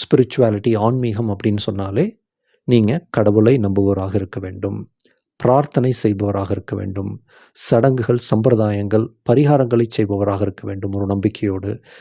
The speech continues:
இல்லைன்னா ஒரு குறிப்பிட்ட மதத்தை, அந்த மத கோட்பாடுகளை கண்ணை மூடிட்டு தீவிரமா பின்பற்றக்கூடிய மனிதரா இருக்கணும். இவருக்கு தான் ஆன்மீகவாதி அப்படின்னு சொல்லி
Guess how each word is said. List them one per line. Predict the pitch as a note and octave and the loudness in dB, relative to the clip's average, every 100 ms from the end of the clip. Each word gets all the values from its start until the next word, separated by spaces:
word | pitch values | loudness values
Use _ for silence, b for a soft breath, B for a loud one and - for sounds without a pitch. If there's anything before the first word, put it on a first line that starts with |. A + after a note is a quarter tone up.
| b _ | b _
இல்லைன்னா | F#3 D3+ G#2+ C#3 F3+ - | 6 6 4 0 -2 2
ஒரு | D3 E3+ | 4 4
குறிப்பிட்ட | - G#3+ G3 F3+ C#3 A2 | 4 2 4 2 2 4
மதத்தை, | B2 G3 G3 F#3 A3+ A#3+ _ _ _ _ _ _ _ - | 4 2 4 4 4 2 _ _ _ _ _ _ _ 0
அந்த | D3+ C3 | 2 4
மத | B2 A#2 - | 4 2 4
கோட்பாடுகளை | E3+ - C#3 C3+ C3 G3 | 2 6 4 6 6 4
கண்ணை | - A#2+ C#3+ | 4 4 6
மூடிட்டு | D3 C3 B2+ G3+ G3+ | 8 6 6 4 4
தீவிரமா | C#3 B2+ B2 F3 - _ | 4 6 4 2 -2 _
பின்பற்றக்கூடிய | D3 D#3+ E3 - - A#2+ A2+ | 0 2 2 0 2 2 2
மனிதரா | G#2 G#2+ G#2 | 2 2 0
இருக்கணும். | - A2+ - F3+ | -2 -8 2 4
இவருக்கு | F3+ B2+ - | 6 4 4
தான் | F#3+ F#3+ - | 2 0 0
ஆன்மீகவாதி | A#2 B2+ B2+ A#2 G#2 G#2 A#2+ | 2 4 4 4 4 4 4
அப்படின்னு | G2 G#2+ G#2 | 2 -2 -2
சொல்லி | A2 B2+ | -2 -2